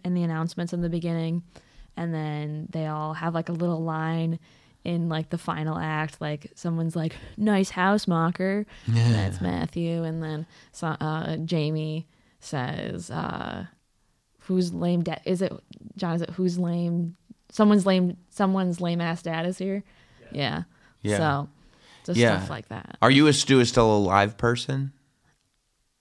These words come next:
Speaker 1: I would like him to be, but, like, he, I, I'd be okay if he wasn't. Honestly, Scream Six was where he should have been alive with the reveals of those killers, which we'll get into that next
Speaker 2: We'll
Speaker 1: week
Speaker 2: get
Speaker 1: 'cause that's, you know,
Speaker 2: I just
Speaker 1: another
Speaker 2: think that even
Speaker 1: episode,
Speaker 2: at,
Speaker 1: but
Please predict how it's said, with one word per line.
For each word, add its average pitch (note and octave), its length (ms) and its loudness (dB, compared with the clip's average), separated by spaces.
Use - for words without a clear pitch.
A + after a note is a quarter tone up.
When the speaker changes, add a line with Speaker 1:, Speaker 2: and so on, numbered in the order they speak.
Speaker 1:
I C#4+ 180 8
would D#4+ 220 8
like G3 420 8
him C#4+ 260 2
to D4+ 160 0
be, D4+ 260 6
but, A#3 320 6
like, G#3 380 6
he, B3 460 2
I, A3+ 520 6
I'd A3+ 220 6
be G3+ 140 8
okay E3 260 2
if E3+ 100 0
he E3 100 0
wasn't. E3+ 500 4
Honestly, A3+ 400 6
Scream G#3+ 360 2
Six F#3+ 360 0
was F3 120 2
where E3+ 260 4
he F3 160 0
should D#3+ 260 -6
have E3+ 140 -6
been F3+ 120 0
alive F#3 420 2
with F3+ 280 0
the E3 140 -2
reveals E3+ 640 0
of E3 220 4
those F3+ 420 2
killers, F#3 420 2
which D#3 280 -4
we'll E3 240 -2
get E3+ 140 -10
into F3 200 -10
that - 180 -10
next D#3 220 -8
Speaker 2:
We'll - 100 -4
Speaker 1:
week - 40 -4
Speaker 2:
get - 40 -20
Speaker 1:
'cause E3 120 -8
that's, D#3 280 -10
you G#2 80 -10
know, E2+ 100 -14
Speaker 2:
I A#2+ 100 4
just C3+ 180 2
Speaker 1:
another C#3 140 6
Speaker 2:
think - 20 0
that A#2 60 4
even A#2+ 80 4
Speaker 1:
episode, A2 160 2
Speaker 2:
at, - 100 2
Speaker 1:
but - 80 -20